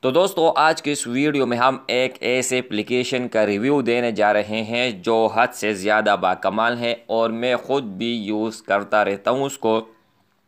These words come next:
तो आप भाइयों ने ट्राई करना है, देखना है, आपके लिए बहुत ज़्यादा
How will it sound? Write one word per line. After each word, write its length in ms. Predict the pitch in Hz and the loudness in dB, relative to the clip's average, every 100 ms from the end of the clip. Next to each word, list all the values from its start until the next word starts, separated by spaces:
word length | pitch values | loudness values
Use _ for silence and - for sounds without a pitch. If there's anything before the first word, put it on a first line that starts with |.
| _ _ _ - - - - - | _ _ _ -20 -20 -20 -20 -6
तो 60 | - | 2
आप 260 | 156 170 147 | 4 4 4
भाइयों 280 | 156 156 156 | 2 2 0
ने 180 | 151 - - | 0 -2 -6
ट्राई 260 | 117 127 147 | 0 2 2
करना 380 | 139 131 127 127 | 2 0 0 0
है, 240 | 131 127 110 | 0 0 0
देखना 500 | 92 123 131 127 127 | 0 0 0 -2 0
है, 220 | 127 - - | 0 -2 2
आपके 480 | 143 160 160 123 120 | 4 2 0 -2 0
लिए 220 | 123 123 101 | 2 0 0
बहुत 300 | 110 107 92 | -2 -4 -4
ज़्यादा 520 | 101 110 107 110 | 0 2 4 2